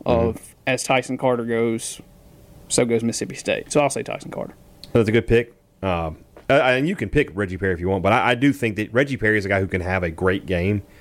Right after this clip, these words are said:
Speaker 2: and State could still lose. He has to have his supporting cast around him. And the, the, the guy who's been playing really well in this three-game winning streak for me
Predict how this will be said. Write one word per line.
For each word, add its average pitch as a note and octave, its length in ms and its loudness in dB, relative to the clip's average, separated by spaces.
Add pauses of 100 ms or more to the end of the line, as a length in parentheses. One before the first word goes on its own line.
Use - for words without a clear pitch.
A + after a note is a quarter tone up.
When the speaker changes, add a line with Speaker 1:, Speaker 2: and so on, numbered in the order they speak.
(140)
Speaker 2:
and G#2+ 140 0
State G2+ 260 0
could F#2 120 -6
still E2+ 280 -2
lose. C#2 360 -6 (340)
He A#2 120 4
has C3 180 4
to A#2 80 0
have G#2+ 80 0
his F#2 100 -6
supporting F#2 380 -4
cast F2 300 -8
around E2 300 -6
him. D2+ 80 -12 (360)
And B2 200 0
the, B2 80 -2
the, A#2 220 2
the A2+ 180 0
guy D#3+ 180 4
who's D3 140 0
been A#2 120 0
playing A#2 320 0
really A2+ 200 2
well G#2 240 6
in G2+ 60 2
this F#2+ 140 -2
three-game G2 440 2
winning F#2+ 200 4
streak A2 280 0
for F2+ 140 2
me F#2+ 300 4